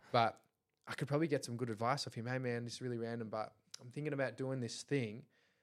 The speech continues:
and I just don't know where to start. Like, do you think, can I pick your brain?" You know, you'd probably, you'd probably walk away with three things that would make the world of difference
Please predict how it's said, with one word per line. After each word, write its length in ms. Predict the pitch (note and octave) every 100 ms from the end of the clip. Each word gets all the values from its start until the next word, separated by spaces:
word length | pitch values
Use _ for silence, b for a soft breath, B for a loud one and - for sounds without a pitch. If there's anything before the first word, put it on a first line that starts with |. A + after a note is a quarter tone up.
| b -
and 440 | A#2 A#2 A2+ G#2+ -
I 60 | A#2+
just 200 | C#3+ C3
don't 160 | C#3
know 140 | B2+ A#2+
where 100 | A2+
to 80 | G#2+
start. 420 | - A2 G#2+ - _ _ -
Like, 140 | A#2 - _ _ _
do 80 | B2
you 100 | B2
think, 200 | B2+ C3
can 100 | C3
I 80 | C3
pick 240 | B2+ C3+
your 60 | B2+
brain?" 380 | A#2 A2+ D#3+ G3+ B B B B B _ _ _ _ -
You 100 | A#2
know, 180 | A2+ C#3 - _ _ _ _ _ _ _ _ _
you'd 180 | E3 E3
probably, 520 | F#3+ G3 E3 D#3 B2+ B B B B
you'd 100 | D#3
probably 200 | C#3+ F3+
walk 180 | F3 E3
away 180 | D#3 D3
with 240 | C#3 A#2+
three 240 | - F3+ A3
things 540 | G3 C3 C#3+ F#3 - - _ _ _ _ _ _ -
that 260 | B2+ C#3 A2+ - _ _ _ _ _ C#3
would 260 | C3+ C3+
make 320 | B2+ B2+ B2+ - _ -
the 160 | C3+
world 580 | C3 G#2+ A2+ C3 C3+ C3
of 80 | A2+
difference 580 | A2 A2+ A2 G2+ - -